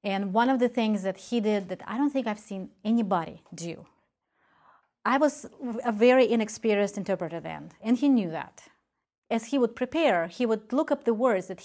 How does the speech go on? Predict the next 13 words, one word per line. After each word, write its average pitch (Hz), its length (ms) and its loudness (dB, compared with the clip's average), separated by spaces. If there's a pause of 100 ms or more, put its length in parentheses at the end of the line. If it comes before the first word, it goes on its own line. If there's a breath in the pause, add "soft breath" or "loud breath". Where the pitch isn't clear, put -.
he 247 120 0
was 220 180 -2
not 214 200 -2
sure 214 180 -6
if 214 120 -6
I 202 100 -2
would 190 160 -10
know 180 380 -8
in 214 120 -4
a 202 60 -4
dictionary 185 600 -10
and 214 240 0
write 214 440 0